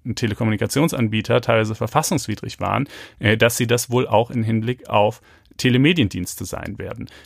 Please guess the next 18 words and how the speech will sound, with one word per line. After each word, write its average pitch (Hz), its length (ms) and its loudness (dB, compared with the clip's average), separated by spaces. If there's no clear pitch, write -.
Deshalb 113 300 4
sage 117 240 4
ich - 140 -8
unglückliches 131 560 -2
Timing, 127 480 0
weil 107 120 2
dieses 104 300 -6
Urteil, 120 600 0
äh, 104 80 2
nach 113 440 4
übrigens 113 440 -2
einer 104 180 -2
Verfahrenslaufzeit 113 920 0
von, 110 160 -4
ich - 100 -10
glaube, 107 280 0
sieben 110 360 -4
Jahren, 107 480 0